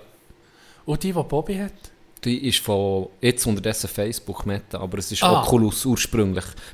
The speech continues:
Speaker 2: Meta
Speaker 1: Oculus.
Speaker 2: hat ja Oculus gekauft.
Speaker 1: Ah. Und dann kannst du dann nicht mit dem, mit der Sony V-R-Brille, kannst du, hast du nicht die Inhalte, die
Speaker 2: Nein.
Speaker 1: bei dieser sind?
Speaker 2: Nein.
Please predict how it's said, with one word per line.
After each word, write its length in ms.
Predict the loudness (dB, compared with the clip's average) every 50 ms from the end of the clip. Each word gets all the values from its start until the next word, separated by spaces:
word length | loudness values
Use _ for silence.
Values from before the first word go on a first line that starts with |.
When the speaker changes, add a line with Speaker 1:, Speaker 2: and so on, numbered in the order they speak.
| 2
Speaker 2:
Meta 500 | 6 6 8 6 6 6 6 8 8 10 10
Speaker 1:
Oculus. 120 | 10 8 8 6
Speaker 2:
hat 60 | 6
ja 180 | 6 6 6 6
Oculus 480 | 6 4 4 4 4 2 2 2 0 -2
gekauft. 460 | -2 0 0 0 0 -2 -8 -14 -10 -6 -4
Speaker 1:
Ah. 640 | -2 0 0 0 0 0 -2 -2 -4 -8 -10 -16 -20 -20 -20 -20 _ -20 _ _ _ -20 -20 -20 -20 -20 -20 -8 -6
Und 140 | -6 -4
dann 80 | 0 2
kannst 280 | 2 4 4 2 2 2
du 60 | 4
dann 200 | 4 4 6 6
nicht 400 | 4 4 2 2 -2 -10 -12 -12 -8 -4
mit 280 | -2 -2 -2 -2 -4
dem, 280 | -2 0 0 -2 -2 -4 -6
mit 220 | -6 -6 -6 -6
der 80 | -4 -2
Sony 420 | 2 4 4 6 6 4 2 0 0
V-R-Brille, 800 | 2 2 4 4 4 4 2 2 0 2 2 2 2 2 0 -2 -2
kannst 280 | -4 -4 -4 -6 -8
du, 20 | -8
hast 220 | -6 -6 -6 -4 -2
du 40 |
nicht 220 | -2 -2 -4 -4 -6 -6
die 220 | -6 -4 -4 -4
Inhalte, 760 | -2 -2 -2 -2 0 0 0 -2 -2 -6 -6 -6 -6 -6 -4 -4
die 260 | -4 -2 -2 -2 -4 -6 -10 -20 _ _ _ _ _ _ _ _ 2
Speaker 2:
Nein. 380 | 4 4 6 4 2 -2 -6 -8 -12 -8 -4
Speaker 1:
bei 100 | -4 -2
dieser 360 | 0 -2 -2 -2 -4 -6 -8 -6 -4
sind? 40 | -2
Speaker 2:
Nein. 280 | -2 0 -2 -2 -6